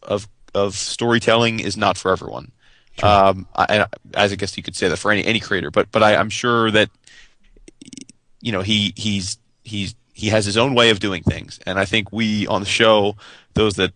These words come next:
Speaker 1: that are longtime listeners know we are generally big fans of his work. Um, but in reading the essay, I just,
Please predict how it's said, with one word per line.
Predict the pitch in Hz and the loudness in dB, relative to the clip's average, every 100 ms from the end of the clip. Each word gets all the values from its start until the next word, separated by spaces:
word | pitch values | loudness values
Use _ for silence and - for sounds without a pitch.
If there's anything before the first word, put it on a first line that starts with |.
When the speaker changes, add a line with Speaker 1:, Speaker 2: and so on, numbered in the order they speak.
| _ | _
Speaker 1:
that | 98 101 | 0 0
are | |
longtime | 101 104 98 98 | 0 0 -2 -2
listeners | 98 104 | -4 -4
know | 110 110 | 0 2
we | 104 110 | 4 2
are | 104 | 4
generally | 117 117 110 107 | 2 2 0 0
big | 107 92 | 0 0
fans | 110 104 98 92 | 0 0 0 -4
of | |
his | 95 92 | -4 -2
work. | 104 80 - - - - - - | 0 0 0 -12 -20 -20 -20 -2
Um, | 120 120 117 113 - _ | 4 6 4 2 -8 _
but | 131 113 | 2 2
in | 117 | 2
reading | 139 156 143 | 0 2 2
the | 123 | 2
essay, | 120 - 107 98 | 2 2 2 2
I | 98 107 | 2 -2
just, | 107 - | -4 -8